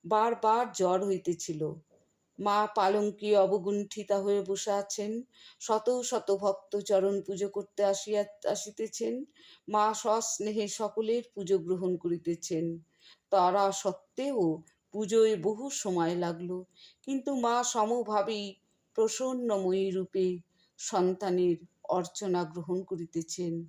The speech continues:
এই দৃশ্যটি আজও মনে অঙ্কিত রইয়াছে। শ্রী শ্রী মায়ের স্বরূপ ভাষায় তুলে দিয়ে আঁকতে পারি, এমন ক্ষমতা আমার নাই।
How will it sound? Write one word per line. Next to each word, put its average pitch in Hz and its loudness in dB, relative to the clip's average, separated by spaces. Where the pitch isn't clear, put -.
এই 208 0
দৃশ্যটি 180 -6
আজও 185 0
মনে 175 2
অঙ্কিত 185 -4
রইয়াছে। 165 -4
শ্রী 302 0
শ্রী 320 4
মায়ের 285 6
স্বরূপ 254 0
ভাষায় 220 0
তুলে 220 -4
দিয়ে 208 2
আঁকতে 208 -6
পারি, 190 -2
এমন 196 -2
ক্ষমতা 190 -6
আমার 170 0
নাই। 165 0